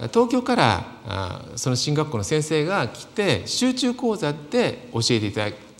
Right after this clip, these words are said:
いただいたんです。で、花房先生っていう先生が、授業中の中で、まあ、脱線をしたんでしょうか、「いや、君たちね、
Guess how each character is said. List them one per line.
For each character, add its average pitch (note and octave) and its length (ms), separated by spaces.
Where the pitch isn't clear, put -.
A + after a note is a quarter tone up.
い B2 140
た D3 100
だ C3+ 100
い B2+ 60
た B2+ 120
ん F#2 100
で F2 80
す。 - 140
で、 C#3 60
花 A#3+ 280
房 A3+ 220
先 B2 200
生 A2 180
っ G2+ 40
て - 100
い - 20
う F#2 40
先 G2 200
生 F#2+ 220
が、 A2+ 340
授 D3+ 200
業 C4 220
中 B3+ 220
の F3 80
中 C#3+ 260
で、 G#2+ 480
ま A2+ 80
あ、 G#2 80
脱 A#2+ 180
線 C#4 400
を A#3 60
し - 80
た G#3+ 140
ん D#3+ 80
で A#2+ 60
し A#2+ 100
ょ G#2+ 180
う - 80
か、 D#3+ 520
「い - 40
や、 A#2 60
君 F#3 260
た C3+ 120
ち - 160
ね、 E2+ 400